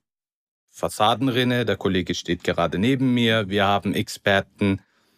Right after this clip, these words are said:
für Schwerlastrinnen, natürlich auch für die Tränenfix Clean. Dann der zweite Punkt, jetzt ist die Bestellung bei uns eingegangen. Auch da sagen wir, lasst uns noch mal alles abstimmen.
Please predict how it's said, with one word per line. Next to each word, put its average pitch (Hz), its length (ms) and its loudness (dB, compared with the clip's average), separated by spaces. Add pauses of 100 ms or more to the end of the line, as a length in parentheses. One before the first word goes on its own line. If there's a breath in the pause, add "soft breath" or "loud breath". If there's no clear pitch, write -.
(160)
für 90 200 -4
Schwerlastrinnen, 104 1200 0
natürlich 107 680 0
auch 95 300 2
für 82 160 -4
die 80 120 -2
Tränenfix - 580 -6
Clean. 143 380 0 (760)
Dann 110 180 2
der 110 160 2
zweite 104 400 0
Punkt, 131 360 0
jetzt 101 200 -4
ist - 180 -12
die 110 40 0
Bestellung 101 500 0
bei 95 120 2
uns 92 220 -4
eingegangen. 110 680 0 (440)
Auch 104 240 0
da 98 280 2
sagen 104 380 0
wir, 98 320 0 (360)
lasst 104 400 0
uns 107 160 -4
noch 101 160 -2
mal 98 180 2
alles 90 260 -2
abstimmen. 127 760 0